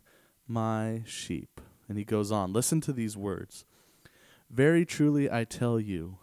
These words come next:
when you were younger, you dressed yourself and went where you wanted. But when you are old, you will stretch out your hands and someone else will dress you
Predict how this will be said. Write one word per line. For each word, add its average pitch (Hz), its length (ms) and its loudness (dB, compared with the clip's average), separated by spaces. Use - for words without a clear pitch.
when 123 240 2
you 143 120 4
were 143 140 6
younger, 117 420 0
you 101 220 -4
dressed 110 460 -4
yourself 90 640 -6
and 117 220 2
went 135 320 4
where 120 160 2
you 110 220 -2
wanted. 98 560 -6
But 151 180 8
when 143 220 6
you 175 500 2
are 120 320 2
old, 110 560 4
you 113 140 -4
will 107 100 0
stretch - 480 -2
out 151 160 0
your 151 140 -2
hands 101 500 -6
and 104 160 -8
someone 143 600 -2
else 113 360 -2
will 107 120 -4
dress - 480 -4
you 101 200 -2